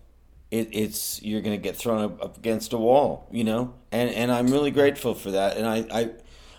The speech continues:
appreciate that you have the flexibility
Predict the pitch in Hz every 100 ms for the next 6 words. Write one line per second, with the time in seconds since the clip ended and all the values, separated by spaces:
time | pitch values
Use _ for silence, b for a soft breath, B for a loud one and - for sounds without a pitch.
0 | b - - 170 185 - 147 123 113 -
1 | 117 127 123 - 123 127 120 110 104 101
2 | - 131 135 - 107 117 117 113 98 90
3 | -